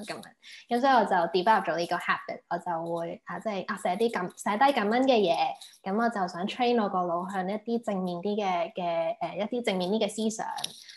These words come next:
咁啊，同時三樣一啲，呃，我覺得自己做得好嘅地方就係，哦，其實都，呃，即係，you know，所有嘅人都有佢嘅缺點，同樣呢都，都，都有優點㗎嘛，所以要學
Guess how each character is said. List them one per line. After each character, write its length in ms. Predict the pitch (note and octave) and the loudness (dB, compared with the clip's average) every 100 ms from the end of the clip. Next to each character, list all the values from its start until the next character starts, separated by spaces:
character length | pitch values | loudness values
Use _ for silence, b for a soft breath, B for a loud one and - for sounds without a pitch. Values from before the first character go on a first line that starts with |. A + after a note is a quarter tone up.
| B | B
咁 140 | - G#3+ | -2 0
啊， 60 | A#3+ | 2
同 140 | A#3 | 0
時 160 | E3+ F3 | -2 -2
三 260 | - A3+ A#3+ | -2 0 2
樣 280 | A3+ F#3+ | 2 0
一 40 | F#3 G#3 | -2 -2
啲， 380 | A3+ A3 A3 | -2 2 2
呃， 80 | E3+ E3+ D#3+ D#3+ - | 0 -4 -6 -10 -8
我 160 | F3 F#3 | -6 -6
覺 40 | F#3+ | -2
得 80 | |
自 120 | A3+ F3+ | -2 -2
己 80 | G3 | -2
做 140 | F#3 | -4
得 60 | G3 | -4
好 120 | G#3+ | -2
嘅 80 | F#3 | -2
地 200 | F#3 E3 | -2 -4
方 320 | E3 G3 G3 | -4 -4 -2
就 100 | G3 | -2
係， 260 | F#3 - E3 | -4 -4 -4
哦， 100 | B3+ B3+ | -4 -4
其 80 | G#3+ | -6
實 220 | G3 F3+ - - | -4 -6 -6 0
都， 280 | C4+ C#4+ C#4+ B B | 4 4 2 B B
呃， 380 | F#3+ E3 D#3 D#3 E3 - _ | -4 -2 -2 -4 -6 -12 _
即 60 | G4 | 2
係， 720 | D#4+ - - _ _ - A#3 | 2 2 -8 _ _ -10 -2
you 60 | G#3 | 2
know， 100 | B3 | 4
所 160 | - B3+ | 8 8
有 80 | |
嘅 160 | B3+ A#3 | 8 8
人 180 | F#3+ D3+ | 4 4
都 80 | A3 | 6
有 100 | A#3+ | 8
佢 180 | F#3 F#3+ | 6 4
嘅 260 | F#3 F3+ | 4 2
缺 100 | - | 0
點， 260 | F#3+ - F3 | -2 -2 -2
同 160 | A3+ F#3+ | 0 0
樣 160 | D#3 | 0
呢 180 | F#3+ C#4+ | -2 0
都， 80 | C4+ B3 D4 D4+ | 0 4 8 8
都， 40 | |
都 140 | D4+ | 8
有 100 | C#4 | 8
優 320 | F#3 E3+ F#3+ G3+ | 8 6 4 4
點 200 | F#3 E3 | 0 -4
㗎 120 | F3 | -6
嘛， 100 | F3 | -6
所 120 | F3+ | -2
以 140 | C4 C4 | 4 6
要 80 | |
學 80 | A#3 | 4